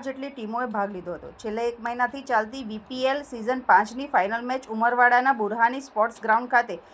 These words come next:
બોબા સ્નેક ઉમરવાડા અને નાની નરોલી દિવાન એન્ટરપ્રાઇઝ વચ્ચે રમાઈ હતી, જેમાં નાની નરોલી દિવાન એન્ટરપ્રાઇઝે ટોસ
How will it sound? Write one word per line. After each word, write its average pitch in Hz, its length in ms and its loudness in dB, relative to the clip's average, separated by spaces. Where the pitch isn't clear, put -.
બોબા 240 340 6
સ્નેક 254 400 -6
ઉમરવાડા 240 600 6
અને 247 200 -2
નાની 226 320 0
નરોલી 262 400 0
દિવાન 226 420 0
એન્ટરપ્રાઇઝ 226 540 -6
વચ્ચે 220 260 -8
રમાઈ 196 340 -4
હતી, 170 200 -14
જેમાં 262 320 2
નાની 240 220 0
નરોલી 262 360 -2
દિવાન 240 340 0
એન્ટરપ્રાઇઝે 233 560 -4
ટોસ 254 320 -4